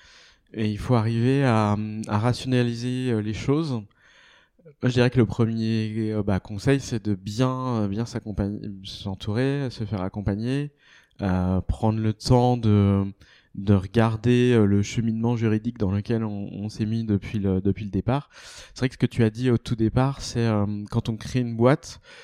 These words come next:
c'est des sujets, euh, sur lesquels on y va un peu à la rigolade, un petit peu en dilettante. Et au fil de mes aventures entrepreneuriales, pour le coup, j'ai appris à moins les regarder en dilettante et les analyser avec, euh, la tête froide pour parer à tous les scénarios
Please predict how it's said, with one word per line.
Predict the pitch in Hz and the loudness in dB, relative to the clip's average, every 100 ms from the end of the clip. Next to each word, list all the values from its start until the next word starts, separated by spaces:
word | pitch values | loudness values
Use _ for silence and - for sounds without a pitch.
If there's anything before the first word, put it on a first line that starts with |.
| _ | _
c'est | - 113 | -6 0
des | 110 | 0
sujets, | - 120 113 | 0 -4 2
euh, | 123 135 127 113 | 4 4 4 2
sur | - | 2
lesquels | 107 107 127 120 | 0 2 0 0
on | 110 | -2
y | 107 | -2
va | 104 113 | 0 2
un | 110 | 0
peu | 127 | 0
à | 117 | 0
la | 107 | 0
rigolade, | 113 110 110 117 | 0 0 2 2
un | 120 113 | 0 -2
petit | - | -4
peu | 120 | 0
en | 117 | 0
dilettante. | 107 110 110 131 - - - - - - | 0 -2 0 -2 -4 -12 -14 -20 -20 -8
Et | 120 107 | -2 0
au | 107 | 0
fil | - 131 | -2 -2
de | 117 | 0
mes | 110 104 | 2 2
aventures | 107 110 - 117 | 2 0 0 -4
entrepreneuriales, | 104 110 104 110 104 113 139 139 | -2 -4 -4 -2 -2 0 0 -2
pour | - | -4
le | 104 107 | -4 -2
coup, | 135 143 147 | 2 4 2
j'ai | 98 104 104 | -2 -2 0
appris | 101 - 139 135 | -2 -2 0 2
à | 117 107 104 104 101 98 95 | 2 0 -4 -4 -2 -2 -2
moins | 98 95 104 98 117 127 | -4 -8 -8 -4 0 0
les | |
regarder | 117 113 113 113 | 0 0 -2 -2
en | 113 | -4
dilettante | 107 104 - 139 - - - - - | -4 -4 -2 -4 -6 -20 -20 -20 -8
et | 107 107 | -4 -2
les | 107 104 | 2 2
analyser | 107 104 104 113 | 2 2 0 2
avec, | 123 113 110 107 | 4 4 2 -2
euh, | 104 101 104 101 | 0 0 0 0
la | 101 104 | 0 -2
tête | 101 - | -4 -4
froide | - 127 - | 0 0 0
pour | - 117 104 - | -6 -4 -2 0
parer | 104 104 120 | 0 0 -2
à | 110 | -2
tous | - 113 | -4 -8
les | 98 | -8
scénarios | - 101 98 98 110 | -8 -6 -6 -6 -8